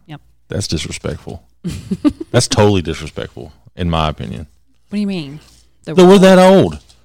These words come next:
Speaker 1: That is disrespectful.
Speaker 2: I don't, uh, I don't know.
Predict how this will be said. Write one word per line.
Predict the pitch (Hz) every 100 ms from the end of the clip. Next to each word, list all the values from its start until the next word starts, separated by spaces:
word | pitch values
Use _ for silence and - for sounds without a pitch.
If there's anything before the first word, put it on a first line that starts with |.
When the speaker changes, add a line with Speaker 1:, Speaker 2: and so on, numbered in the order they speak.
| _ _
Speaker 1:
That | 175
is | 139 139
disrespectful. | 151 143 - - - 127 139 _ _ _ _ _ _ _ _ _ _ _ _ _ _ _ _ _ _ _
Speaker 2:
I | -
don't, | 101 87 58 _ -
uh, | - 85 82 80 -
I | - 87
don't | 85 67
know. | 85 69